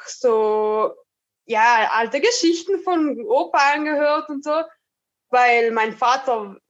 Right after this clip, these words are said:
verfährt normal mit der Pistenraupe und dann mussten wir auf Nacht immer auf ihn warten.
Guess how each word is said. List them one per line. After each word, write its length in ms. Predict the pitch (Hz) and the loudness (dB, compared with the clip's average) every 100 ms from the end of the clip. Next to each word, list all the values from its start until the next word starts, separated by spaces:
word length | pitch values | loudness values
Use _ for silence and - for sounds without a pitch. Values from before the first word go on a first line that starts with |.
| _ _ | _ _
verfährt 800 | 233 226 220 247 247 247 247 - | -2 -2 0 2 2 0 -6 -2
normal 380 | 233 220 208 208 | 0 2 0 -2
mit 140 | 208 | -4
der 120 | 262 - | -4 -4
Pistenraupe 1200 | 277 285 311 285 277 262 277 285 302 349 370 349 - _ _ - | -6 -6 -6 -6 -8 -4 0 0 0 0 0 -2 -14 _ _ -8
und 120 | 226 | 0
dann 140 | 247 254 | 2 2
mussten 260 | 285 254 | -2 -2
wir 180 | 233 233 | 2 2
auf 100 | 226 | 2
Nacht 300 | 233 240 - | 0 -2 -4
immer 260 | 247 220 196 | -4 -2 -4
auf 80 | |
ihn 140 | 214 202 | -6 -2
warten. 680 | 220 240 240 - 320 359 | 0 0 -2 -2 -2 -2